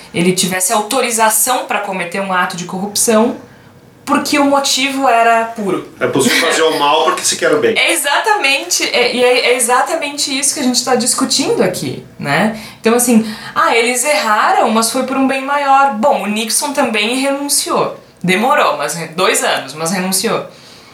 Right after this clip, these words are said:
Speaker 1: É, então, qual é a discussão, assim? "Ah, eles estavam fazendo bem, eles queriam fazer o bem,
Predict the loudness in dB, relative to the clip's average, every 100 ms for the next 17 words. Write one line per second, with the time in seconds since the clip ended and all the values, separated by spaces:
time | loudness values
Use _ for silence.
0 | -20 -20 -20 -18 -4 0 2 2 0 -2
1 | -12 -20 -2 0 2 2 2 -2 -6 -10
2 | -18 -20 _ _ _ -20 _ -20 -20 -20
3 | -16 -4 2 4 4 2 -2 -2 0 2
4 | 0 0 0 2 2 2 0 0 2 2
5 | 2 4 4 4 2 2 2 0 0 2
6 | 2 2 2 2 2 4 4 4